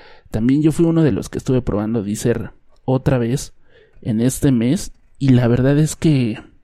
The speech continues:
yo recuerdo que la aplicación funcionaba mejor. No sé exactamente qué era, pero no me dejó del todo satisfecho el rendimiento de la aplicación en cosas tan sencillas como, por ejemplo, adelantar una canción.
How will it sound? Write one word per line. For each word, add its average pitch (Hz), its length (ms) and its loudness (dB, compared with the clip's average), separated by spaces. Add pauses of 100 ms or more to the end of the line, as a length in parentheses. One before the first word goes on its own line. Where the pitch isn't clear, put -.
(100)
yo 139 280 0
recuerdo 170 520 0
que 147 120 2
la 117 100 4
aplicación 143 720 -2 (100)
funcionaba 123 720 0
mejor. 127 640 -2 (440)
No 135 160 0
sé 156 140 2
exactamente 139 800 0 (200)
qué 135 360 2
era, 156 260 2 (140)
pero 127 500 2 (160)
no 143 480 4
me 160 200 2
dejó 123 380 -2
del 123 280 -2
todo 123 320 0
satisfecho - 680 -2
el 120 180 2
rendimiento 123 600 -2
de 120 80 2
la 98 100 -2
aplicación 131 600 -2 (360)
en 120 180 -2
cosas 135 560 0
tan 143 180 2
sencillas 151 600 0
como, 107 280 -4
por 95 140 -4
ejemplo, 156 680 -2
adelantar 117 580 0
una 123 180 0
canción. 127 560 -4